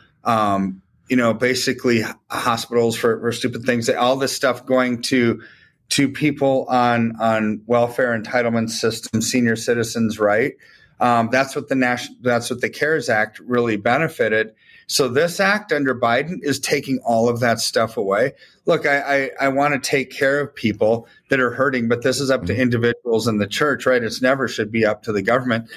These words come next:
Speaker 1: So why taxes have to go so stinking high. So, so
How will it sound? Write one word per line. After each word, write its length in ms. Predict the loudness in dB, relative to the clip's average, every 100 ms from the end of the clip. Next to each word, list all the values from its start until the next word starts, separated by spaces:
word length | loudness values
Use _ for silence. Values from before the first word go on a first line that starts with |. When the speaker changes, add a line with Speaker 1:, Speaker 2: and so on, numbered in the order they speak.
| -6
Speaker 1:
So 140 | 0
why 80 | 0
taxes 560 | 0 -2 -2 -2 -6 -2
have 200 | -2 -2
to 80 | -2
go 200 | 0 0
so 180 | 0
stinking 420 | -2 0 -2 -2 -2
high. 300 | 0 0 -2 -10 _ _ _
So, 440 | 0 2 2 -2 -6
so 580 | -2 0 2 0 -4